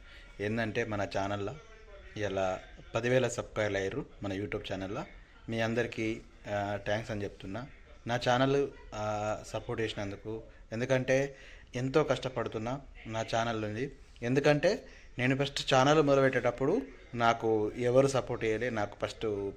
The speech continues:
పది, ఆ, ఐదు వందలు, మూడు వందలు ఇట్లా సబ్స్క్రైబర్లు వచ్చారు. అట్లా అట్లా మన ఇంప్రూవ్మెంట్ అయ్యి, మనకు వన్ ఇయర్లో మనకు పదివేల సబ్స్క్రైబర్లు అయితే వచ్చారు. మీ అందరి సపోర్ట్, మీ సపోర్ట్ అందరికీ నాకు ఉండాలి.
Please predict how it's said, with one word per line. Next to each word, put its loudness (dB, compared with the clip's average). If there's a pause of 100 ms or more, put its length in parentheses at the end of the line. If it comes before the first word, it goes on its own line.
పది, 4
ఆ, 2
ఐదు 2
వందలు, 2
మూడు -2
వందలు -2 (280)
ఇట్లా -2
సబ్స్క్రైబర్లు 4
వచ్చారు. -2 (180)
అట్లా 8
అట్లా 8
మన 4
ఇంప్రూవ్మెంట్ 4
అయ్యి, 2 (220)
మనకు 0 (240)
వన్ 4
ఇయర్లో 6 (500)
మనకు 0
పదివేల 6
సబ్స్క్రైబర్లు 2
అయితే 2
వచ్చారు. -2 (400)
మీ -2
అందరి 8
సపోర్ట్, 2
మీ 0
సపోర్ట్ 4
అందరికీ 0
నాకు -2
ఉండాలి. 2